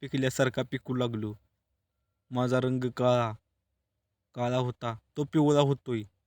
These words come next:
साहेब," भुमक्या म्हणाला. मला हसे आवरेना. सर्वत्र हास्य कोळी उठला. जो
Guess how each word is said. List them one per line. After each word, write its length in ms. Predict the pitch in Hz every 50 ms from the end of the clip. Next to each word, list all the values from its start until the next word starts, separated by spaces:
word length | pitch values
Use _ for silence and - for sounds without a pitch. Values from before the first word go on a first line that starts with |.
| _ _ _ -
साहेब," 300 | 123 117 107 110 107 104 107 _ _ _ _ _ _ _ _ _ _ _ _ _ -
भुमक्या 380 | 127 131 120 113 - - 127
म्हणाला. 440 | 123 123 120 120 117 113 107 107 107 _ _ _ _ _ _ _ _ _ _ _ _ _ -
मला 240 | 131 135 - - 135
हसे 260 | 139 131 - - 135
आवरेना. 480 | 131 131 123 123 123 120 117 110 107 107 _ _ _ _ _ _ _
सर्वत्र 480 | - - 156 147 139 139 139 135 139 139
हास्य 340 | 139 139 131 - - 139
कोळी 380 | 131 - 135 131 127 131 131 127
उठला. 380 | 127 120 - - 113 110 107 104 _ _ _ _ _ _ _ _ _ _ _ _ _ _ _ _ _ _ _ _ _ _ - 139
जो 140 | 147 160